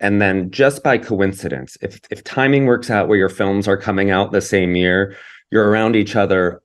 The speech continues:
a lot and you get to celebrate each other's films. And I think it's a remarkably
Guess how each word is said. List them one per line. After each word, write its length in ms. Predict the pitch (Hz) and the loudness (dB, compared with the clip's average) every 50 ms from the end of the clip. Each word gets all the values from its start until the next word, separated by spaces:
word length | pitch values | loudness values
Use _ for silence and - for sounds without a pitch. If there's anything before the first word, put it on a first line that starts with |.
| - - | -2 0
a 40 | |
lot 420 | 92 85 85 80 69 62 57 - _ _ - | 0 0 0 -2 -4 -6 -8 -12 _ _ -4
and 120 | 104 95 | -2 -2
you 60 | 98 | 0
get 180 | 90 92 80 - | 0 0 -2 -2
to 100 | - 92 | -6 -10
celebrate 720 | 87 - 101 92 90 90 85 82 85 82 80 82 80 - - | -8 -4 -2 0 0 0 0 2 2 2 2 2 0 -2 -4
each 180 | 90 87 - - | -8 -8 -6 -4
other's 300 | 87 82 85 82 82 - | -4 -2 -2 -2 -4 -4
films. 480 | - 90 85 85 85 85 87 85 85 _ - - - - _ _ _ - | -4 -2 -2 -2 -2 -2 -4 -6 -8 _ -20 -20 -20 -20 _ _ _ -4
And 180 | 113 107 101 | -2 -2 -2
I 260 | 104 110 117 120 127 127 | 0 0 0 0 0 0
think 420 | 127 - 110 104 98 95 98 101 - - | 0 0 0 0 0 0 -4 -6 -4 -2
it's 320 | 98 82 - - - - _ _ _ | -2 -2 -2 -8 -20 -20 _ _ _
a 80 | - 104 | -4 -2
remarkably 1000 | 90 92 95 95 98 95 95 98 90 92 - 104 90 82 87 85 82 80 78 | -2 0 0 0 0 2 2 0 0 0 0 -2 -2 0 0 0 0 0 0